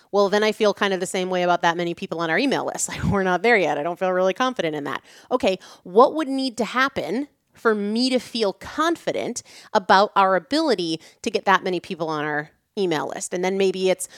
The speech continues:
okay, we need to develop this new thing that's free that people can get in exchange for their email address, and it has to have, like, real mass appeal. And, okay, what would it make me, what would it take for me to feel confident in that?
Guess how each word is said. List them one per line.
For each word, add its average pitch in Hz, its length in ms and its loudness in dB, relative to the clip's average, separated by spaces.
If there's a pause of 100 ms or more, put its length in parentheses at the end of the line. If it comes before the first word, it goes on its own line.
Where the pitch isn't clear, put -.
(200)
okay, 185 180 -2
we 180 140 -2
need 202 180 -4
to 214 80 -8
develop 185 400 2
this 180 180 -6
new 175 160 -4
thing 277 460 -2 (240)
that's - 240 -4
free 285 440 -4
that 214 120 0
people 190 260 -4
can 185 200 -6
get 180 160 2
in 180 80 -6
exchange 170 400 -8
for - 80 -6
their 170 140 -2
email 233 280 2
address, 214 300 0
and 180 100 -4
it 196 60 -8
has 175 240 -8
to 185 80 -6
have, 175 200 -4
like, 175 140 -6
real 170 220 -4
mass 165 260 -6
appeal. 247 640 0
And, 180 420 -2 (340)
okay, 190 220 -2
what 185 240 0
would 240 100 2
it 226 80 -2
make 208 280 -4
me, 196 440 -4
what 220 200 -2
would 247 100 -2
it 220 80 -8
take - 300 -6
for 208 120 -6
me 190 120 -4
to 185 80 -6
feel 185 180 -4
confident 170 540 -8
in 160 240 -8
that? - 440 -8